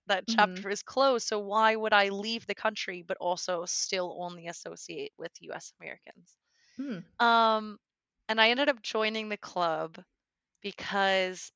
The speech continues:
Speaker 1: I realized my English was getting really bad.
Speaker 2: <laughs>
Speaker 1: And so <laughs> I was like, "I'm solely doing this to practice English and also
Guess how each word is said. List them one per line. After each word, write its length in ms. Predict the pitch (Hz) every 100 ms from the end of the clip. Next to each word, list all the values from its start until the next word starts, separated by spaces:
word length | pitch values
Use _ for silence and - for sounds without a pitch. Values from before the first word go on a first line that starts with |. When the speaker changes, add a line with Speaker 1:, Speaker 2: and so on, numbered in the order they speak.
| _
Speaker 1:
I 120 | 196
realized 440 | 190 185 180 175 185
my 160 | 170
English 380 | 170 175 180 -
was 100 | 220
getting 260 | 220 226 233
really 220 | 233 247
bad. 360 | 277 285 359 - _ _ _ _ -
Speaker 2:
<laughs> 800 | 740 698 554 - 679 - 659 269
Speaker 1:
And 120 | 262
so 260 | - 277 285
<laughs> 20 |
I 400 | 320 - 302 339
was 300 | - - -
like, 280 | 285 269 -
"I'm 300 | - 254 254
solely 540 | 240 - 233 240 240
doing 360 | 226 214 214 202
this 220 | 196 -
to 100 | 196
practice 520 | - 175 180 - 190
English 480 | 190 185 180 180 196
and 100 | 294
also 300 | 349 392 415